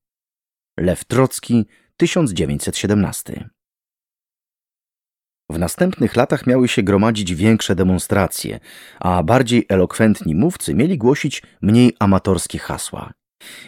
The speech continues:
Jednak pochód, jaki przeszedł ulicami Kijowa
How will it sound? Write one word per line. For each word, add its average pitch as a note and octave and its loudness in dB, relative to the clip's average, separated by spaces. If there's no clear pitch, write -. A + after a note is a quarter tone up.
Jednak E3+ 0
pochód, - 2
jaki D#2+ -4
przeszedł D3 -2
ulicami G#2+ 0
Kijowa F2+ 0